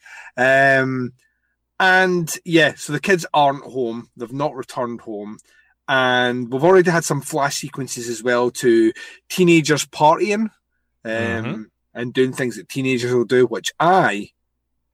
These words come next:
Speaker 1: think is disrespectful, making loud noises, listening to that rock music, drinking them beers,
Speaker 2: Yeah.
Speaker 1: um,
Speaker 2: Dancing
Speaker 1: should be
Speaker 2: around like a bunch of fools.
Speaker 1: Like fools, Bo, like fucking fools. <laughs> Um, and of course, like,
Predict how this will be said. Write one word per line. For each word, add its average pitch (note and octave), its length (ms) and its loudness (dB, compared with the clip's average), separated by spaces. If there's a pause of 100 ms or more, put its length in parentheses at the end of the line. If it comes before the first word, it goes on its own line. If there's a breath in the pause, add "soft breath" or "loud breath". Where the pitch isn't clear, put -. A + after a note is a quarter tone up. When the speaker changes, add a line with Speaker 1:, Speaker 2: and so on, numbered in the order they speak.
(520)
Speaker 1:
think B2+ 220 -8
is B2 100 -4
disrespectful, D#3 760 -4
making A#2 340 -12
loud B2 180 0
noises, A#2+ 560 -4
listening A2 360 -10
to - 140 -8
that G#2+ 220 -2
rock A#2+ 280 -2
music, B2 520 -6
drinking A2+ 440 -6
them A2+ 280 -2
beers, B2 460 2 (420 loud breath)
Speaker 2:
Yeah. G#2 220 -2
Speaker 1:
um, G2+ 180 -8 (280)
Speaker 2:
Dancing A2 400 -4
Speaker 1:
should A2+ 60 -2
be G#2+ 40 -4
Speaker 2:
around A2 380 -4
like G#2 160 -6
a G2+ 40 -10
bunch G2+ 200 -14
of E2+ 80 -20 (140)
fools. G#2+ 720 -8 (160)
Speaker 1:
Like G#2+ 240 -14
fools, E3+ 480 6
Bo, B2 300 2 (100)
like F#2 140 -14 (160)
fucking D#3+ 240 -10 (120)
fools. B2+ 460 -4
<laughs> - 60 -14 (260 loud breath)
Um, C#3 800 4 (360 loud breath)
and G#3+ 140 4
of F#3 100 2
course, A3 240 0
like, F#3+ 220 4